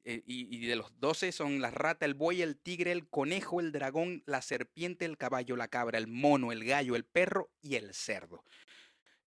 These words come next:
¿Qué nos deja esto como enseñanza? Que siempre les digo, no, eh, romanticemos la obesidad y el cerdo, por ser un obeso, llegó de último. Así que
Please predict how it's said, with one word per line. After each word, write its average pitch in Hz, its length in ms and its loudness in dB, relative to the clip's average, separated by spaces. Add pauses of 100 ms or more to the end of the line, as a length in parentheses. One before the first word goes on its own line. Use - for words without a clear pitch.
(440)
¿Qué 190 140 6
nos 196 120 4
deja 190 240 8
esto 196 260 4
como 180 160 0
enseñanza? 180 400 0
Que 175 80 -6
siempre 170 280 0
les 165 120 2
digo, 180 360 2 (160)
no, 151 600 4
eh, 127 680 2
romanticemos 139 680 2
la 135 160 4
obesidad 131 600 2
y 147 120 -2
el 127 120 2
cerdo, 117 360 4
por 110 220 -6
ser 117 200 -2
un 117 100 -2
obeso, 147 300 -2
llegó 127 220 -2
de 113 80 2
último. 98 340 -8 (480)
Así 107 100 -14
que 107 360 -2